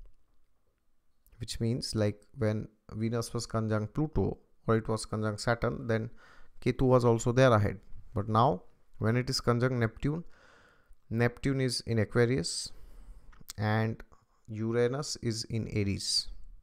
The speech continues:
Currently it's in s-, five degree, sixty, around that. So definitely Venus has still got challenges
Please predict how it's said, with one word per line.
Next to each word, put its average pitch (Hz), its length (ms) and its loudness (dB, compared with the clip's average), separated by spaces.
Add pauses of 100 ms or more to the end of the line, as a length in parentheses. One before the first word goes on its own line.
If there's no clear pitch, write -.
(240)
Currently 117 420 0
it's 113 200 -6
in 110 400 -4
s-, - 340 -10 (220)
five 104 340 0
degree, 101 520 -4 (220)
sixty, 95 680 -6 (960)
around 107 280 0
that. 95 180 0 (1600)
So - 360 -2 (280)
definitely 165 560 2
Venus 139 640 -2
has 117 440 2
still - 380 -2
got 120 200 4
challenges - 640 -4